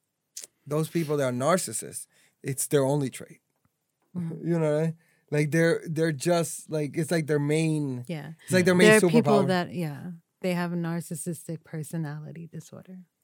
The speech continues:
Speaker 1: Wh-, which, what, what's that, Captain Kim?
Speaker 2: <laughs> It's an actual, it's an actual diagnosis.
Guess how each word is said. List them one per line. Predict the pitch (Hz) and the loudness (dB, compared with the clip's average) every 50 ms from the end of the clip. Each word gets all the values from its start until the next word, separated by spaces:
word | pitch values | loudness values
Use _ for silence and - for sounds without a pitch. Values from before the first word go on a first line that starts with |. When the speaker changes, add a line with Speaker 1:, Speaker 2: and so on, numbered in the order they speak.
| _ _ _ _ - | _ _ _ _ -12
Speaker 1:
Wh-, | 117 127 135 123 - - | -8 -6 -6 -6 -6 -6
which, | 135 131 123 - - - 123 | -8 -8 -8 -10 -12 -14 -10
what, | - 135 151 160 160 | -8 -8 -8 -8 -8
what's | - 156 143 - | -8 -10 -8 -8
that, | 175 165 - - | -10 -10 -12 -14
Captain | - - - 98 101 | -18 -20 -20 -18 -18
Kim? | 113 - - _ _ _ _ _ | -18 -20 -20 _ _ _ _ _
Speaker 2:
<laughs> | - 220 165 - - 240 208 175 160 - - - - - 147 123 101 - 160 202 | -2 -2 -2 2 2 2 2 2 0 -4 -10 -6 -2 0 0 0 0 -2 0 0
It's | 202 180 160 - 202 | 2 0 2 0 0
an | 190 180 175 | 0 0 0
actual, | - 180 185 185 180 - - - 202 175 180 180 175 175 170 170 165 160 160 165 160 - _ _ _ _ _ _ _ _ - _ _ _ _ _ _ _ _ _ _ _ _ _ _ _ _ _ _ _ _ _ _ _ | 0 2 2 2 0 -2 -4 -2 2 2 4 4 4 4 2 2 0 -2 -2 -6 -8 -12 _ _ _ _ _ _ _ _ -20 _ _ _ _ _ _ _ _ _ _ _ _ _ _ _ _ _ _ _ _ _ _ _
it's | - 202 170 - | -2 -2 0 0
an | 196 180 | 0 0
actual | 170 165 185 170 - - - 185 175 170 165 165 160 160 160 156 - - - 160 156 | 0 0 -2 -2 -4 -4 -2 0 0 2 2 0 0 -2 -4 -6 -8 -12 -16 -14 -10
diagnosis. | - 170 151 151 147 180 202 233 240 - - - - - - | -6 -6 -6 -6 -6 -8 -8 -8 -8 -10 -12 -18 -20 -20 -20